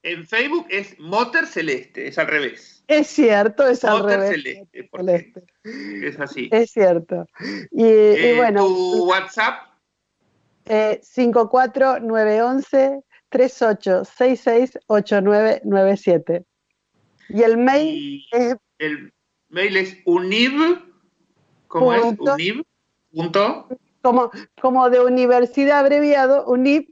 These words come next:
Speaker 2: punto nueva conciencia con S C,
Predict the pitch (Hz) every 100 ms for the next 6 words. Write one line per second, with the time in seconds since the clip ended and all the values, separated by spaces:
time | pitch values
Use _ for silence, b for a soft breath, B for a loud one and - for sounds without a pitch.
0 | - 277 269 226 285 262 - 233 262 311
1 | 311 285 262 233 226 - 285 285 269 262
2 | 214 185 202 196 208 254 240 - 208